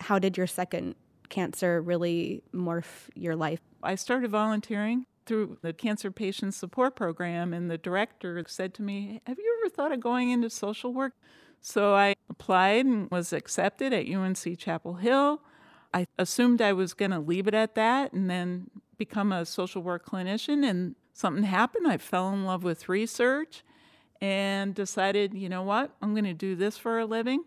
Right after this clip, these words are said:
Speaker 2: because I can help people." And I had that one degree of separation, so I wasn't in the cancer world every day. And for me, that was a good fit.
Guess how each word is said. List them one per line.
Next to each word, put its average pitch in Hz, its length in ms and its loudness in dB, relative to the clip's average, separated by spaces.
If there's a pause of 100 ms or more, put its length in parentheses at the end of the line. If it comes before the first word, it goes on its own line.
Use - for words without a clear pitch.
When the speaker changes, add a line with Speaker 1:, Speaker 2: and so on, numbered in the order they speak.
(500)
Speaker 2:
because 190 320 -2
I 180 240 2
can 156 320 -6
help 202 280 -4
people." 220 540 -6 (480)
And 190 200 0
I 185 100 2
had 202 260 -2
that 185 220 2
one 196 240 -2
degree 190 380 -2
of 165 120 -6
separation, 190 1040 -4
so 170 220 -2
I 165 140 -2
wasn't 180 540 -6 (220)
in 220 240 -2
the 202 80 -6
cancer 185 460 -10
world 160 380 -6 (100)
every 165 340 -8
day. 160 440 -4 (580)
And 185 160 -4
for 202 140 -2
me, 214 200 4
that 190 200 2
was 180 160 -4
a 170 60 -4
good 175 240 -4
fit. 165 380 -2